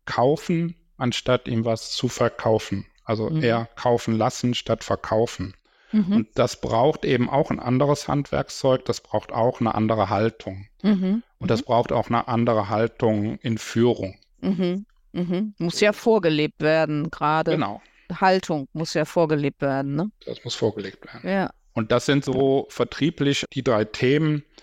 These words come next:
Speaker 1: ja, die sich f-, also auch im Laufe meiner Selbstständigkeit verändert haben und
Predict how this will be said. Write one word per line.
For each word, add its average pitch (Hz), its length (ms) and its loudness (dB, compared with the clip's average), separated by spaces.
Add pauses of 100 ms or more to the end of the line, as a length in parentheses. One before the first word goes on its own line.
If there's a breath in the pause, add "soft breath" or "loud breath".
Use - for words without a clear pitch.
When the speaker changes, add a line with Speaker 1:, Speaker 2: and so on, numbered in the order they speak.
(280 soft breath)
Speaker 1:
ja, 98 320 0 (140)
die 117 80 2
sich 120 180 -2
f-, - 160 -14 (260)
also 117 220 0
auch 117 120 -2
im 117 100 2
Laufe 110 240 2
meiner 104 240 0
Selbstständigkeit 160 640 -2
verändert 139 540 -2
haben 131 340 0
und 113 200 -8